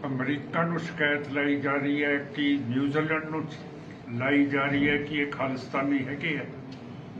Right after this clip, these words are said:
ਹੁਣ ਅਮਰੀਕਾ ਕੀ ਕਰ ਸਕਦਾ, ਨਿਊਜ਼ੀਲੈਂਡ ਕੀ ਕਰ ਸਕਦਾ, ਜਦੋਂ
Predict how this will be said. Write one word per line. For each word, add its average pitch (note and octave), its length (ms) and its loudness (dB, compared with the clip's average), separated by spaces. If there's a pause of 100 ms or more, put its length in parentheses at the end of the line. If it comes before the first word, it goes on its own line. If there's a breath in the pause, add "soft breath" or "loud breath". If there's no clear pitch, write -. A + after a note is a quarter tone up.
(320)
ਹੁਣ D#3+ 120 0
ਅਮਰੀਕਾ C#3+ 480 2
ਕੀ F#3 160 -2
ਕਰ F3+ 200 0
ਸਕਦਾ, E3+ 380 0
ਨਿਊਜ਼ੀਲੈਂਡ D#3 520 0
ਕੀ F3 180 -6
ਕਰ D#3 100 2 (100)
ਸਕਦਾ, D#3+ 180 0 (120)
ਜਦੋਂ E3+ 140 -2